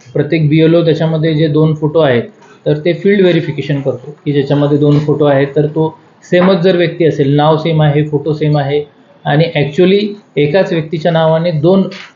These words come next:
मतदार कार्ड जर निघाले असतील, तर त्यापैकी एक फॉर्म सेवन त्या व्यक्तीकडून भरून घेऊन ते एक नाव डिलीट करतो. तर अशा पद्धतीनं ॲडिशन आणि डिलिशन, म्हणजे नाव समाविष्ट करणे आणि वगळणे, अशा प्रक्रिया आपण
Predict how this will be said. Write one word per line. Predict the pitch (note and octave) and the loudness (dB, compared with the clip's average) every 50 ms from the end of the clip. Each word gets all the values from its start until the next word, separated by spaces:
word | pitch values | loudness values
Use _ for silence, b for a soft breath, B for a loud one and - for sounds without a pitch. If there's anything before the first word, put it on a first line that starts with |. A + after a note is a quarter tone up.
| _ - | _ -2
मतदार | D#3 D3 C#3 D3+ D#3 D#3 D#3 - - - - - | 0 2 2 2 2 2 0 -2 -6 -12 -8 -4
कार्ड | D#3+ D#3 D3+ D3+ | 0 0 2 2
जर | D3+ D#3+ D3+ | 2 2 2
निघाले | D3+ D3 C#3+ C#3 C3+ B2+ B2+ | 2 2 2 2 0 0 0
असतील, | B2 B2 - - A#2 A2 - - _ _ _ _ - | -2 -4 -6 -12 -16 -16 -18 -20 _ _ _ _ -2
तर | F#3 | -2
त्यापैकी | F3+ F#3 F3+ E3+ - F3+ E3 E3 G#3+ G#3 - - F3 F#3 | 0 0 0 0 0 -2 -2 -4 -4 -6 -2 2 2 2
एक | F3+ F3+ - - | 2 0 -2 -2
फॉर्म | E3 D#3+ E3 | 0 0 0
सेवन | D#3 - E3 D3+ D#3 E3 D#3 | 0 0 0 0 0 0 0
त्या | D#3 D#3 D#3 D#3 D3 | 0 0 0 2 2
व्यक्तीकडून | D3 C#3 - - D3+ D#3 D3+ D3 D3+ D3 | 0 -2 -2 -4 -4 -2 0 0 2 2
भरून | C3+ C3 C3+ D3 D3 | 2 0 0 0 -2
घेऊन | C3+ C#3 D#3 E3 | -2 -2 -4 -6
ते | - - D3+ C#3+ C#3+ | -4 -4 -2 -2 -2
एक | C#3 - | -2 -2
नाव | C#3 C3+ D3+ E3 D3 | -2 -2 -2 -2 -2
डिलीट | C#3 C3+ B2+ A#2+ B2 | -2 -2 -2 -4 -6
करतो. | - - - - - - - B B B B B - - - | -10 -16 -18 -18 -20 -20 -20 B B B B B -12 -6 -2
तर | E3 | -2
अशा | D#3+ D#3 - F3+ | 0 0 0 0
पद्धतीनं | F3+ F#3 F3 F3 F#3 E3+ - G3 G3 F#3+ G3 G3 G3 - - - _ _ _ _ _ _ - | 0 0 0 2 0 0 0 0 0 0 0 0 -2 -4 -8 -14 _ _ _ _ _ _ -6
ॲडिशन | C#3 C#3+ D3+ E3 F3 - G#3 G3+ F#3+ | -2 0 2 2 2 2 2 2 2
आणि | F3+ F3+ F#3+ G3 | 2 2 2 2
डिलिशन, | E3+ F#3+ F3+ E3+ D#3 D3+ C3 G#2+ A2 - - _ _ _ - - - | 2 2 2 2 0 0 -4 -6 -12 -14 -18 _ _ _ -20 -14 -10
म्हणजे | B2+ C3 C#3+ D3 | -6 -4 -2 0
नाव | C#3+ C#3+ C#3+ D3+ D#3 D#3 D3+ | 0 2 2 2 2 0 -2
समाविष्ट | - - C#3 C3+ D3 D3+ D#3+ E3 D3+ - - | -4 -2 0 2 2 2 2 2 0 -2 -2
करणे | D3+ F3+ E3 E3+ F3 | 0 0 0 0 0
आणि | E3+ E3+ F3+ F3 | 0 0 0 0
वगळणे, | E3+ D#3 C3+ C#3+ C3+ A#2+ G#2+ G#2 B B B B B B | 2 2 2 2 2 0 -2 -4 B B B B B B
अशा | - B2+ - F3 E3+ | -10 -4 -2 -2 -2
प्रक्रिया | D#3+ E3 D#3+ D3 - D#3 E3 E3 D#3+ D#3 | 0 0 -2 0 0 0 0 2 2 2
आपण | C#3+ D3+ D#3+ D#3 D#3 D#3+ | 2 2 2 0 0 0